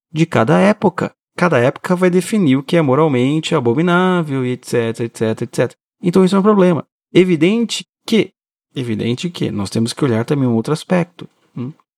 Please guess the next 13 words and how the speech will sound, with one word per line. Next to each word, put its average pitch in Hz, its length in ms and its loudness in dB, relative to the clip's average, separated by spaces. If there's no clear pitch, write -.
Os 123 180 -2
seres 175 260 4
humanos, 170 600 2
ao 123 200 2
longo 165 280 4
do 160 100 -2
tempo, 143 420 0
foram 190 460 4
aprendendo 214 1120 2
a 170 100 2
aplicar 151 460 0
a 139 40 0
moral 127 420 2